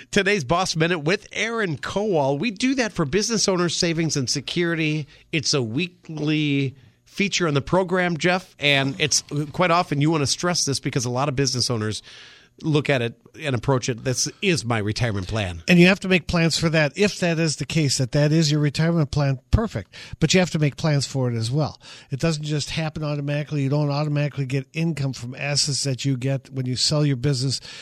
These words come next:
Speaker 2: You have to plan for that. You have to plan for all the things leading up to that. If you can, uh, uh, diversify a little bit, have a retirement plan along with your business. Uh, make sure you have all your contracts, legal contracts, everything else,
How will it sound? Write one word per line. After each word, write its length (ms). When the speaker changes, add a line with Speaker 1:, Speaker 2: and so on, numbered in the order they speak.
Speaker 2:
You 80
have 140
to 80
plan 320
for 140
that. 280
You 80
have 120
to 100
plan 260
for 180
all 200
the 100
things 420
leading 440
up 140
to 100
that. 240
If 160
you 80
can, 420
uh, 300
uh, 140
diversify 560
a 80
little 220
bit, 180
have 300
a 20
retirement 540
plan 220
along 420
with 200
your 100
business. 500
Uh, 200
make 180
sure 160
you 80
have 220
all 180
your 120
contracts, 600
legal 300
contracts, 580
everything 380
else, 300